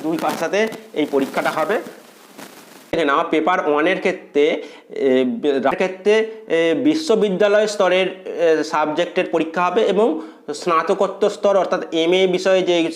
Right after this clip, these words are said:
বিষয় নিয়ে পড়েছো সেই বিষয় নিয়ে পরীক্ষা হবে পেপার টু এর ক্ষেত্রে। নির্দিষ্ট বিষয়ের ওপর অর্থাৎ যে যে বিষয়ে, উম, গ্র্যাজুয়েশন বা মাস্টার ডিগ্রি করেছো সেক্ষেত্রে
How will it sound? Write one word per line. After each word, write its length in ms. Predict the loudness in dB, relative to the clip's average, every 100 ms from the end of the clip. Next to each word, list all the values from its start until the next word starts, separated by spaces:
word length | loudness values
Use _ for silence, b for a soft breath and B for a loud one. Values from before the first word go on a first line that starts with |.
| -6
বিষয় 280 | -2 0
নিয়ে 140 | 2 0
পড়েছো 380 | 2 0 0 -2
সেই 240 | 0 0
বিষয় 320 | 0 0 2
নিয়ে 140 | 2 0
পরীক্ষা 360 | -2 -2 0
হবে 100 | 0
পেপার 280 | 0 -2 -2 0
টু 100 | 0
এর 120 | 0
ক্ষেত্রে। 380 | -4 -12 -14 -16 B B B B B B -2
নির্দিষ্ট 520 | 0 0 -2 0 0
বিষয়ের 440 | 0 2 2 4
ওপর 400 | 4 4 2 4
অর্থাৎ 420 | 2 2 0 -2
যে 220 | 0 2 2
যে 400 | 2 2 2 0
বিষয়ে, 480 | -4 0 2 2 2 -4 -6 -2
উম, 140 | 0
গ্র্যাজুয়েশন 540 | 0 0 0 0 0 0
বা 80 | 2
মাস্টার 360 | 0 0 -2
ডিগ্রি 220 | 0 0
করেছো 500 | 0 0 2 0 0 -2 B B
সেক্ষেত্রে 760 | -4 -2 -2 -4 0 0 0